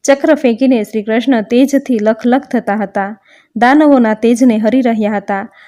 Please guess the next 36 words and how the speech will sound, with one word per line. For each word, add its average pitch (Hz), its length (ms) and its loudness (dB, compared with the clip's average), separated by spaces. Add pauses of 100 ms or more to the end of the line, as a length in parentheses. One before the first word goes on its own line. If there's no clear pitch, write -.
(180)
ચક્રથી 294 520 2
એમણે 233 260 0
બાણાસુરના 240 600 0
બાહુઓને 214 500 0
છેદવા 233 400 -2
માંડ્યા. 202 440 -2 (320)
ચક્ર 240 300 0
તો 233 200 -2
ચક્કર 240 400 -4
ચક્કર 220 380 -4
રણમાં 214 300 -2
ઘૂમતું 240 460 0
હતું. 202 300 -10 (400)
રણમાં 285 400 4
એ 220 160 -2
કેવી 247 260 0
રીતે 285 260 0
ચક્ર 226 480 -2 (240)
એવું 226 200 0
ગતિપૂર્વક 240 640 2
ઘૂમતું 247 400 2
હતું 240 380 0
કે 220 160 -2
જેથી 254 440 2
તેનું 220 280 -2
આખું 233 320 -4
સ્વરૂપ 240 320 -2
દેખાતું 202 580 -4
હતું. 202 320 -10 (400)
શ્રી 247 120 -2
કૃષ્ણના 285 600 2
એ 233 80 0
ચક્રે 240 380 0
એક 226 260 -4
હજાર 247 320 2
હાથને 226 540 0